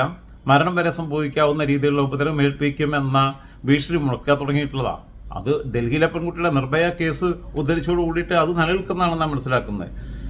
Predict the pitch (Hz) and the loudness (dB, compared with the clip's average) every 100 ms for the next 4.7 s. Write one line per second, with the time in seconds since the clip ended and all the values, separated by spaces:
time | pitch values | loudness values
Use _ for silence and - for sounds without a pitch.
0 | - 127 147 175 - 151 147 135 135 - | -2 0 2 0 0 0 2 2 2 0
1 | 143 165 160 151 156 160 143 160 120 147 | 2 2 0 -2 0 0 0 0 -2 -2
2 | 131 165 165 156 180 147 143 143 156 160 | -2 -2 0 0 0 0 2 2 2 -2
3 | - 147 147 143 131 143 170 143 127 143 | -4 -4 -4 -2 -4 -4 -6 -6 -4 -2
4 | 156 139 139 151 147 131 151 | 0 0 -2 -2 -2 0 -2